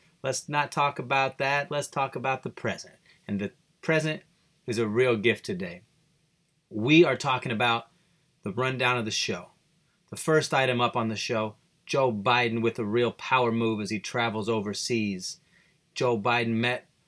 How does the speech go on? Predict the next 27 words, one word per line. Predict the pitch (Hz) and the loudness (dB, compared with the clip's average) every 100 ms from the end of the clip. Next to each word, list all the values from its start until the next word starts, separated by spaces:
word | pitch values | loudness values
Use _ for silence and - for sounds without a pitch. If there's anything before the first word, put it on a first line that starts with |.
| _ - | _ -2
with | 117 113 - - | -2 -2 -8 -4
a | 117 117 107 104 - _ _ _ | 0 0 0 -4 -12 _ _ _
member, | - 127 135 127 131 127 143 - _ _ _ _ _ _ - | -6 -2 -2 0 2 2 -2 -16 _ _ _ _ _ _ -10
I | 113 | -4
guess | 135 156 | -4 -4
an | 104 - | -6 -4
ex-member | 127 - 139 135 139 135 | -4 -2 -4 -4 -2 -2
of | 131 110 | -2 -2
the | |
British | 104 117 139 127 - | -6 -4 -2 -2 -2
royal | 127 131 127 | 0 0 0
family, | - 139 131 135 131 - _ - - | -2 -4 -4 -6 -8 -12 _ -20 -20
face-to-face, | - 139 131 - 120 - 135 127 123 - _ _ _ | -4 -2 0 -2 -10 -2 0 0 -2 -12 _ _ _
let | - 123 135 | -2 2 2
her | 123 | 0
know | 123 127 123 127 - _ _ - | 0 0 -2 -2 -8 _ _ -4
that | 120 | -2
America's | 113 123 123 120 113 | 0 2 2 2 -4
still | - - 113 101 | -6 -4 -2 -2
got | 92 95 87 | -4 -8 -8
it. | - _ _ _ - | -14 _ _ _ -10
America | 117 131 131 - | -4 0 0 0
isn't | 123 117 107 | -2 -2 -4
laying | 107 107 104 | -4 -2 -2
down | 101 98 | -2 -4
for | 95 95 | -6 -6
nobody. | 92 92 85 87 - - | -6 -6 -8 -12 -16 -20